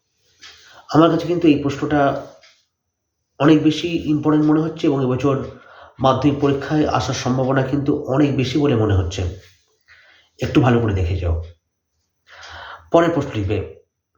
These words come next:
লিখবে বা তোমাদের নোটসে দাগ দিয়ে নাও, "নদীর বিদ্রোহ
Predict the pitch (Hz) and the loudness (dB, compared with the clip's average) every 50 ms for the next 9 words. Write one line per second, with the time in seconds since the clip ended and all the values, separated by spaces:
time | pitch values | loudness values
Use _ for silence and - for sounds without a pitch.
0 | _ _ _ _ _ - _ _ _ _ _ _ - 135 127 104 107 104 101 - | _ _ _ _ _ -20 _ _ _ _ _ _ 0 0 2 2 2 2 0 -2
1 | - - - _ _ _ _ _ _ _ _ _ _ _ - 123 160 156 151 - | -6 -12 -18 _ _ _ _ _ _ _ _ _ _ _ -2 2 2 2 2 2
2 | - - - - - - _ - 139 127 127 131 127 123 127 131 127 131 - - | -4 -10 -16 -20 -20 -20 _ -4 -2 0 0 2 2 2 2 0 0 0 -2 -2
3 | 143 113 113 113 110 110 107 104 92 98 101 - - - - - _ _ _ _ | 0 2 2 2 0 0 0 0 0 0 -2 -4 -6 -10 -16 -20 _ _ _ _
4 | _ _ _ - - - - - - - _ 156 165 175 175 - 214 - 156 160 | _ _ _ -20 -20 -20 -20 -20 -20 -10 _ 2 4 4 4 4 2 -2 -2 -2
5 | 180 - - - 160 160 170 170 165 - - - - | -4 -4 -2 -2 -2 0 2 2 0 0 -2 -6 -12